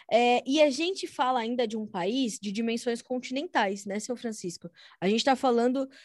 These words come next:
de um país que produz gado de uma forma no Rio Grande do Sul, de outra forma no Centro-Oeste, de outra forma no Sudeste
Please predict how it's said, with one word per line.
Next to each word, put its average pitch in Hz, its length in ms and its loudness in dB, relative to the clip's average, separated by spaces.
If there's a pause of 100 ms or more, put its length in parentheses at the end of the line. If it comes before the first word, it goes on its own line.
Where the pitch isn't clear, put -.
(100)
de 233 120 0
um 247 80 4
país 226 480 2
que 220 120 -6
produz 214 460 -2
gado 190 540 0
de 196 100 -4
uma 202 160 0
forma 220 480 0
no 196 100 -6
Rio 185 160 -4
Grande 180 300 -6
do 165 80 -10
Sul, 277 480 0 (320)
de 202 140 6
outra 240 260 8
forma 202 420 0
no 185 120 -6
Centro-Oeste, 190 840 -2
de 208 160 -6
outra 208 300 -2
forma 185 480 0 (300)
no 202 100 2
Sudeste 226 760 0